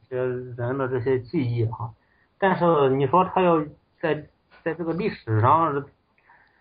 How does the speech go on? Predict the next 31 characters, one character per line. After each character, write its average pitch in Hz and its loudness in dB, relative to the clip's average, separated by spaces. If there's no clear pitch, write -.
留 143 0
下 151 2
多 156 2
大 151 6
的 131 2
价 139 4
值， 117 -6
我 117 0
想 110 0
这 151 -2
个 117 -2
肯 123 -4
定 135 0
是 117 -2
谈 127 0
不 131 0
上 139 2
了。 - -12
他 160 -4
这 165 -4
个 160 -2
范-， 160 -6
影 160 2
响 139 -2
的 131 2
人 131 2
的 165 0
范 165 2
畴 139 2
太 156 -2
窄， 110 -2